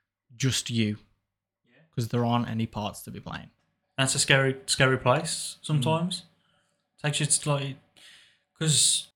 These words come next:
Speaker 1: What I will say, though, is you mentioned just that you're being a podcaster now, and that's the role you're playing, but I don't believe you are.
Speaker 2: No.
Speaker 1: I don't believe that you are playing a role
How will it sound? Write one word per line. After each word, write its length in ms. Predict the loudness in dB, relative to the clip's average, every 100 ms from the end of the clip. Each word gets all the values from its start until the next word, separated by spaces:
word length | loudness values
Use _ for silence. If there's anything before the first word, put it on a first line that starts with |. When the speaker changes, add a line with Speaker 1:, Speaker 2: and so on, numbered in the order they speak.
| _ -2
Speaker 1:
What 180 | 4 8
I 20 |
will 160 | 8
say, 240 | 8 8 8
though, 220 | 6 0
is 260 | -2 -4 -8 _ _ _ _ _ _
you 180 | 6 8
mentioned 380 | 8 4 2 2
just 220 | -2 -4
that 200 | -8 -10 _ _ _ -6
you're 360 | -2 0 -2 -6 _ -2
being 220 | 0 2
a 40 |
podcaster 640 | -2 -2 -2 -2 -6 -4 -4
now, 260 | -4 -8 -12
and 120 | -8
that's 200 | -8 -6
the 80 | -4
role 180 | -4 -4
you're 100 | -6
playing, 280 | -8 -8
but 100 | -2
I 60 | 0
don't 200 | 0 0
believe 240 | 0 -4
you 140 | -4 -6
are. 240 | -8 -10 _ _ _ _ _ _ _ -8
Speaker 2:
No. 320 | 2 6 8 8
Speaker 1:
I 60 |
don't 200 | 8 6
believe 260 | 6 4 2
that 80 | -2
you 180 | -2
are 140 | -2 -2
playing 340 | -2 -2 -2
a 60 | -4
role 400 | -4 -4 -6